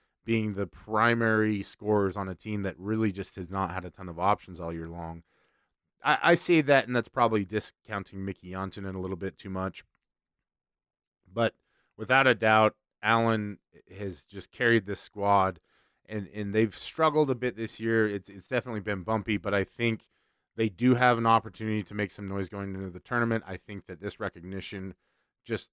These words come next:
is, is good motivation and good,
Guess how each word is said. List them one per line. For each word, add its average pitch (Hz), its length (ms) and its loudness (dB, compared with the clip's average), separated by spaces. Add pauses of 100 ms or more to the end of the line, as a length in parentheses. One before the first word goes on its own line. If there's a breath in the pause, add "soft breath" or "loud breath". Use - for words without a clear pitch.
(140)
is, 90 280 -14
is 98 260 -6 (1400)
good 156 200 4
motivation 120 800 2
and 90 220 -10
good, 127 320 4